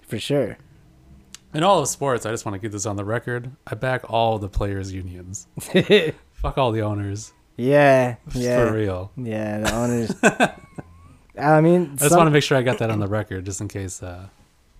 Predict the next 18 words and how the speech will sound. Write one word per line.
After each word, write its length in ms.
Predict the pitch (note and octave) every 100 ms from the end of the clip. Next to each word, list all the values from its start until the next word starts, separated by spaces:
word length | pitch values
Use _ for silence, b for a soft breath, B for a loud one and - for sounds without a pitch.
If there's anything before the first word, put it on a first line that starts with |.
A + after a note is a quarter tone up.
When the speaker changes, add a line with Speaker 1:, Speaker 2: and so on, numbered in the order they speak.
| - -
Speaker 2:
there's 200 | G2+ G#2+
any 160 | G#2+
doubt. 380 | G2+ F#2+ E2 - _ _ _ _ -
Speaker 1:
Some 240 | - G3+
of 80 | A#3+
them 180 | A3 E3+
can 220 | D3 D3
be 100 | C3+
cool 320 | - C3 A#2+
though. 120 | A2+ A#2
Like, 160 | A#2+
I'm 100 | C#3
sure 160 | C3+ F3+
Michael 320 | D3 C#3 C3
Jordan's 460 | A2+ A#2 A#2 A2 G#2
a 40 |
cool 280 | - A2 G#2
owner. 440 | G2+ G2 G2 G2